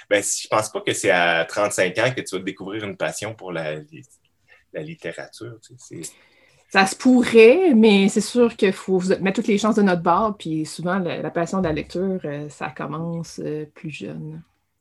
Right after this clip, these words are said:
Speaker 1: Oui, puis il faut que ça soit le fun aussi. Tu sais, quand, quand t'es petit, là, euh, quand, euh, quand t'as sept ans,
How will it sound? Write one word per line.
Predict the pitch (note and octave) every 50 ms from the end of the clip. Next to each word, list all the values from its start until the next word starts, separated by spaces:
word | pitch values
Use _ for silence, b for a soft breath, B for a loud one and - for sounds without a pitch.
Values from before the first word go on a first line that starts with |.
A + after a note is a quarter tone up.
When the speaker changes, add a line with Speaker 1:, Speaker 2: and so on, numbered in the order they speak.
| _
Speaker 1:
Oui, | A#2+ -
puis | - -
il | F#2+
faut | - D3
que | D#3+
ça | - - - - - -
soit | D3+ C#3
le | A#2+ -
fun | - F#3+ A3 A3
aussi. | G3 E3+ C#3 - F3 F#3+ F#3 F#3 F#3 b b b b b b _ _ _
Tu | - B2
sais, | D#3+ E3+ -
quand, | - C#3 B2+ A#2 G#2 G2+ G2 -
quand | C3+ B2
t'es | - B2+ G#2
petit, | - - - - - D#3+ F3+ D#3+
là, | C3 B2+
euh, | B2+ A#2+ G#2 F#2 F2+ F2+ F2
quand, | - C#3 D#3 D#3 -
euh, | C3+ G#2+ G2+
quand | - - C#3
t'as | - - C3+
sept | B2+ - - G#2+ - -
ans, | D#3 E3+